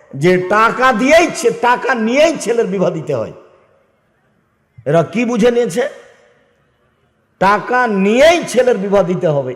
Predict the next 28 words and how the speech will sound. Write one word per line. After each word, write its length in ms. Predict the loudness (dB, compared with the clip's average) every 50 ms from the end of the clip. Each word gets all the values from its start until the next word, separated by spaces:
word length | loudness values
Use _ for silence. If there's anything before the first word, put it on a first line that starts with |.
| -4 0
এটাই 260 | 0 2 4 4 2
বুঝে 260 | 2 0 -2 -4 -4
নিয়েছে। 320 | -6 -6 -12 -16 -18 -20 _ _ _ _ _ _ _ _ _ _ _ _ -4
আগে 300 | -2 0 2 4 2 4
ভিক্ষে 560 | 4 4 2 2 0 -2 -6 -2 0 0 0
নিতে 320 | 2 0 -2 0 2 2
হবে 400 | 4 4 2 4 4 4 4 4 2
জুলুম 360 | 2 -2 0 2 0 0 0
করে, 240 | 0 0 0 0 -2 -4 -4
তারপরে 380 | -6 -6 -6 -4 -4 -4 -4
বে-, 360 | -4 -6 -8 -8 -8 -12 -16 -12
ছেলের 220 | -10 -10 -10 -8
বিবাহ 240 | -10 -10 -12 -12 -14
দিবে। 240 | -16 -20 -20 -20 -20 _ _ _ _ _ _ _ _ _ _ _ _ _ _ _ _ _ _ _ _ _ _ _ _ _ _ _ _ _ _ _ _ _ _ _ _ _ _ _ _ _ _ _ -6
টাকা 300 | -6 -4 -2 -2 -2 -2
ফেরত 320 | 0 2 2 2 2 0
দিবেন। 380 | 0 -2 -2 -2 -2 -6 -8 -12 -12 -8
কাপুরুষ, 480 | -6 -6 -6 -4 -4 -2 -2 -2 -4 -6 -12 -16 -20 -20 _ _ _ -10
টাকা 220 | -8 -8 -6 -6
নিয়েছেন 380 | -8 -8 -8 -8 -10 -10 -10 -10
কেন? 160 | -12 -14 -16 -18 -20 _ _ _ _ _ _ _ _ _ _ _ _ _ -12
আব্দুর 240 | -10 -8 -4 0 2
রাজ্জাক 260 | 4 4 4 4 2
সাহেব 240 | 2 0 2 2 2
এত 160 | 0 -2 -4
শক্তভাবে 640 | -8 -6 -4 -6 -4 -4 -4 -2 -2 -2 -2 -2 -2
বলছেন 380 | -4 -4 -4 -4 -4 -6 -6 -4
কেন? 160 | -4 -4